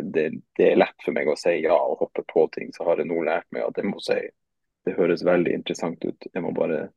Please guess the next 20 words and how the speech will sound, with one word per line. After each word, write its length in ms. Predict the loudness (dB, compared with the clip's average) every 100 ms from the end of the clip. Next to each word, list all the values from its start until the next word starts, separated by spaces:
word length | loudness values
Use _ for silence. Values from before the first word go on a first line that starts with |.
| _ _
kjenne 240 | -4 -2
litt 160 | -2 -4
på 160 | 0 0
det, 120 | -2 -8 -10
tenke 300 | -8 -2 -2
litt 120 | 0
på 140 | 0 0
det, 120 | -2 _ _ _ _ _ _ _ _ _ _ _ _ -12
og 80 | -8
faktisk 520 | -8 -4 -4 -4 -16 -20 -4
bruke 360 | 2 2 2
litt 160 | -2 2
tid 200 | 2 2
til 140 | 0 -2
å 60 | -2
tenke 300 | -6 -2 0
over 180 | 2
det. 120 | 0 -4 _ -20 -18 -18 -20 -20 -20 -20 _ _ _ _ 4
Men 180 | 6 6
også 340 | 4 4 6